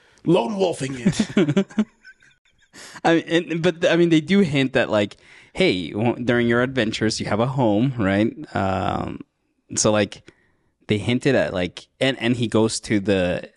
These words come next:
Speaker 2: to the Republic officers and says, "Hire me to, like,
Speaker 1: Do
Speaker 2: take
Speaker 1: the
Speaker 2: out
Speaker 1: yeah.
Speaker 2: dudes for you."
Speaker 1: Yeah. He, he, again, he's building a s-, a new code.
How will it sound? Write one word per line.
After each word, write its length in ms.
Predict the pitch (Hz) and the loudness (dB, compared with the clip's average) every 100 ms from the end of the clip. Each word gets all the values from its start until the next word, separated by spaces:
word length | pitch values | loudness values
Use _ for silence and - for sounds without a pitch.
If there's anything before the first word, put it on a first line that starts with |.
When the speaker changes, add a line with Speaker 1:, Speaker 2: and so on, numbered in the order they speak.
| - | -4
Speaker 2:
to 160 | 110 | -2
the 340 | 98 92 90 87 | 0 0 2 0
Republic 800 | 92 _ - 104 104 92 - - | -2 _ -2 0 0 -4 -6 -4
officers 480 | 107 107 - 101 98 | -2 -2 -4 -8 -6
and 80 | 87 | -6
says, 280 | 87 87 - - | -4 -4 -6 -12
"Hire 380 | - 113 110 104 | -6 -2 0 -2
me 220 | 90 87 | -4 -6
to, 160 | - 82 | -8 -8
like, 200 | 80 - - - - - | -8 -12 -20 -20 -20 0
Speaker 1:
Do 100 | 143 | 2
Speaker 2:
take 140 | 127 | 2
Speaker 1:
the 60 | 90 | 0
Speaker 2:
out 180 | 85 - | -4 -4
Speaker 1:
yeah. 220 | 127 104 | -4 -2
Speaker 2:
dudes 340 | - 101 101 | 0 0 0
for 160 | - 73 | -4 -6
you." 260 | - 92 - _ | -4 -4 -6 _
Speaker 1:
Yeah. 160 | 107 87 _ _ _ _ _ _ - | -6 -6 _ _ _ _ _ _ -8
He, 220 | 151 - | -8 -6
he, 100 | 151 170 | -8 -4
again, 220 | 139 127 | -2 0
he's 100 | 123 | -2
building 500 | - 131 120 - - - | -4 -4 -4 -6 -16 -12
a 40 | |
s-, 120 | - - | -12 -4
a 40 | |
new 120 | 127 | -2
code. 340 | 123 113 107 | -2 0 -2